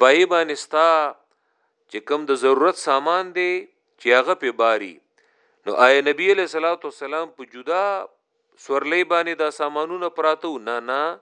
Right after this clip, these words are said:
بلکې وکانت زاملته، همدغه د نبی علیہ الصلوۃ والسلام سورلی،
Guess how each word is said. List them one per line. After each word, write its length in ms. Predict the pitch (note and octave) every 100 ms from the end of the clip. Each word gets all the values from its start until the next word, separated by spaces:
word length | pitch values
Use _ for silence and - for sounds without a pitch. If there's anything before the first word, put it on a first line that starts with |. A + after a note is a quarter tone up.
| _ _ _ _ _
بلکې 280 | D#3 E3 C3+ B2+
وکانت 580 | B2+ B2 E3 F#3 D#3 A2+ A2+
زاملته، 840 | D3+ E3+ C3 A2+ A2 D3 C#3 B2+ C3 D3+ - _ _ _ -
همدغه 520 | A#2+ C3 D3+ G3+ G3+ D#3
د 80 | C#3+
نبی 240 | C3 D#3+
علیہ 160 | D3+ C3
الصلوۃ 400 | B2+ C3 C3+ B2
والسلام 460 | - A#2 B2+ C3 -
سورلی، 440 | G#2+ G#2+ A2+ D3